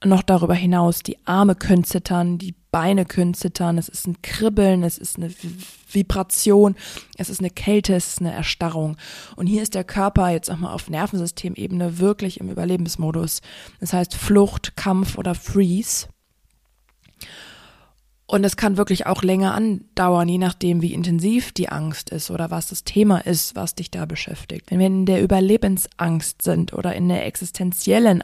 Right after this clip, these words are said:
Angst, kann das über Tage oder Wochen hingehen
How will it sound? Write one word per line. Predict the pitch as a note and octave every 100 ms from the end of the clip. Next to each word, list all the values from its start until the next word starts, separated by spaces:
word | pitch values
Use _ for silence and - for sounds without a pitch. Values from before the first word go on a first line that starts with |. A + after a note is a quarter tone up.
| -
Angst, | D#3+ D#3 E3 - - - - - - -
kann | - D#3+
das | D#3+
über | D#3+
Tage | D3+ F#3 F#3 G3+
oder | F3+ E3+ D#3+
Wochen | F#3 F#3+ - F3
hingehen | D#3 E3 D#3 D#3+ D#3 D3+